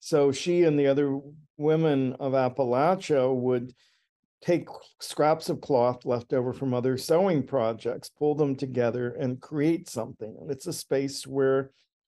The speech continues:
the young, uh, learn by observing the old, and they're given as part of a gift economy. That world got pushed aside for much of the twentieth century by mass media, right?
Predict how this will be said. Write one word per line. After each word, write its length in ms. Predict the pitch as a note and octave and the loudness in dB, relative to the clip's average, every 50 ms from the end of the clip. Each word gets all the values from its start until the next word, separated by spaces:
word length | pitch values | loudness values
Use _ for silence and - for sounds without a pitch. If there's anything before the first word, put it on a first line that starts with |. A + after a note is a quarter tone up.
| _ _ _ _ _ _ _ | _ _ _ _ _ _ _
the 80 | - C3+ | -4 -2
young, 460 | C3 C3 C3 B2 C#3 D3 D#3 D#3 D3 - - | 2 2 2 2 2 2 0 -2 -2 -4 -8
uh, 160 | G2 G2+ G2+ | -8 -8 -8
learn 480 | D3+ C#3+ C#3+ C3+ C#3 C#3 C#3+ D3 D3+ D3 | -6 -4 0 0 2 2 2 0 0 0
by 180 | D3 C#3+ C#3+ | 2 2 2
observing 720 | C#3 C3 B2 A#2 C3+ C#3 C#3 D3 C3+ D3+ D3+ C#3+ C#3+ C3+ - - | 2 2 0 0 2 2 2 2 0 0 -2 -2 -4 -6 -6 -4
the 100 | D3 C#3+ | 0 2
old, 380 | D#3+ G#3+ G#3+ B2+ G2 G2 G2 | 4 4 4 2 0 -4 -8
and 280 | - - C#3+ C3+ C3 B2+ | -8 -4 -4 -2 0 0
they're 120 | C3 B2+ | 0 0
given 500 | A#2 - C3 C3+ C3+ C#3 C3+ C3 C3+ B2+ - | 0 0 2 2 2 2 0 0 -2 -2 -4
as 220 | - C3+ B2 - | -4 -4 -4 -6
part 380 | - _ - C#3 C3 B2+ B2+ B2+ | -10 _ -4 -2 -2 0 0 -2
of 80 | B2 | -4
a 20 | B2+ | -4
gift 380 | A#2+ A#2+ D#3+ F3 F3 - - | -4 -2 -2 -2 -2 -4 -8
economy. 560 | C#3 - - - A#2+ A2 G#2 - - - - - _ _ _ _ _ _ _ _ _ _ _ _ _ _ _ F3 | -10 -8 -6 -6 -6 -6 -8 -10 -12 -14 -16 -18 _ _ _ _ _ _ _ _ _ _ _ _ _ _ _ 4
That 200 | G3 C#4 - A#3 | 4 4 4 2
world 520 | F3 F3 G3+ A3+ B3 A#3+ G#3 F3+ C#3 B2+ | 4 6 8 8 8 8 6 4 4 4
got 240 | D3+ C#3 C3 C3+ - | 4 2 2 0 -2
pushed 340 | - F#3 F3 - - - C#3 | -2 -2 -2 -2 -4 -8 -8
aside 720 | B2+ - - - C3+ C#3+ D#3+ F3+ F3+ E3+ D#3+ C#3 B2 - | -6 -2 0 2 4 4 6 6 6 6 4 4 0 -2
for 120 | - D3 B2+ | -4 -2 -2
much 340 | B2+ C#3+ D#3+ F3+ F3+ - E3 | 0 2 0 0 0 -2 -4
of 80 | C#3+ | -4
the 80 | C#3 C3 | -4 -4
twentieth 460 | C3 - - C#3+ B2+ B2+ A#2+ A#2 A#2 | -6 -4 -4 -2 0 0 0 -2 -2
century 440 | - C3+ B2+ A#2 A2 - C#3+ C#3+ C#3 | -4 -4 -4 -4 -4 -6 -6 -6 -4
by 220 | C3 C3+ C#3+ D3 | 0 2 2 4
mass 420 | D3 D3+ E3+ G3 G#3+ F#3 - - - | 4 4 4 2 2 0 -2 -4 -6
media, 340 | C3+ A#2+ - - - - - | -6 -6 -6 -8 -12 -12 -8
right? 320 | - B2+ B2 A#2+ C3+ D3 | -6 -2 -2 0 0 -2